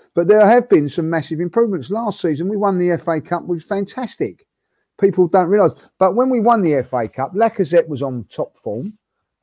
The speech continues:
Aubameyang was on top form. Ceballos was unbelievable in that midfield. Xhaka was playing really, really well. Well, it tells me one thing, that we're probably more of a cup team than a league team, you know. And we've got to trans-,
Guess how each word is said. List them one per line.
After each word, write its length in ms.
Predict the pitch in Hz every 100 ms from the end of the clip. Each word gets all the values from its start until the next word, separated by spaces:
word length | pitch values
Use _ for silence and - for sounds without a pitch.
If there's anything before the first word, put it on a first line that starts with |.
| _ _
Aubameyang 560 | 143 214 240 220 160 135
was 160 | 120 127
on 160 | 117
top 280 | - 131 -
form. 260 | 123 127 151
Ceballos 640 | 147 131 202 240 170 -
was 140 | 139
unbelievable 720 | 139 131 123 123 117 92 98 104
in 100 | 104
that 140 | 101
midfield. 520 | 107 101 - 101 110 139
Xhaka 380 | - 220 202
was 160 | 180 147
playing 320 | - 139 123
really, 240 | 120 113 110
really 280 | 113 104 104
well. 300 | 107 101 - - -
Well, 240 | 202 220
it 200 | 208 208
tells 300 | - 247 202
me 140 | 208 196
one 220 | 196 185
thing, 300 | 254 226 120 _ _ _ -
that 100 | 175
we're 180 | 190 175
probably 280 | 185 180 185
more 180 | 185
of 80 | 170
a 40 | 165
cup 340 | - 240 -
team 340 | - 127 92 - _ _ _ -
than 140 | 151
a 60 | 147
league 300 | 175 208 156
team, 300 | - 117 98
you 100 | 113
know. 280 | 131 165 170 _ _ _ _ 147
And 160 | 156
we've 140 | 180 180
got 200 | 240 -
to 100 | 208
trans-, 520 | - 214 98 170